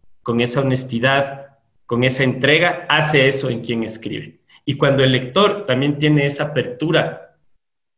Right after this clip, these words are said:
y tiene esa, esa, esa generosidad también del lector y esa humildad también del lector, también puede hacer eso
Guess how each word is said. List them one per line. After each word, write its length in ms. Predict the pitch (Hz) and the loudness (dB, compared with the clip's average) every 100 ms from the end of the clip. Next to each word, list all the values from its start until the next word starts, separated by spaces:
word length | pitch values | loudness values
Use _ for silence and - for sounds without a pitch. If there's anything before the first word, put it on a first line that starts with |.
| _ _ _ | _ _ _
y 100 | 127 | -16
tiene 400 | - 135 135 127 | -2 0 2 2
esa, 340 | 127 127 123 - | 2 0 0 0
esa, 480 | 123 - 127 117 - - _ _ _ _ _ | -6 -4 -2 -2 -6 -18 _ _ _ _ _
esa 220 | - 131 135 | -8 -4 -2
generosidad 720 | 147 131 120 117 120 156 - | 0 2 2 0 2 2 2
también 320 | 143 135 143 | 0 0 0
del 140 | 147 | 0
lector 380 | 131 - 156 156 | -2 2 4 6
y 80 | 135 | 4
esa 180 | 131 143 | 0 0
humildad 480 | 127 104 101 156 151 | 0 0 0 0 0
también 240 | 139 143 | -2 -2
del 80 | 139 | -2
lector, 500 | 117 - 170 - - | -4 -4 -6 -6 -4
también 300 | 120 127 131 | 0 2 2
puede 220 | 135 127 | 2 2
hacer 260 | 127 127 123 | 2 0 0
eso 380 | 127 - - | -2 -6 -16